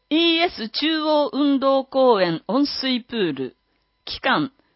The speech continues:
九月二十四日水曜から二十九日月曜。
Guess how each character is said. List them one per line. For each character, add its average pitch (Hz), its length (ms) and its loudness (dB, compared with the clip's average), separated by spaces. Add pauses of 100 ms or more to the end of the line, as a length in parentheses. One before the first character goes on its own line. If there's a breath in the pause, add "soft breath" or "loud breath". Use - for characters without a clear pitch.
(140)
九 339 140 -6
月 294 280 0
二 262 220 4
十 220 300 -2
四 170 200 0 (140)
日 202 200 2 (180)
水 285 240 -2
曜 262 240 2
か 147 200 -6
ら 147 240 -2 (300)
二 285 180 0
十 233 300 -2
九 277 160 -4
日 170 560 -4
月 165 340 -8
曜。 190 360 0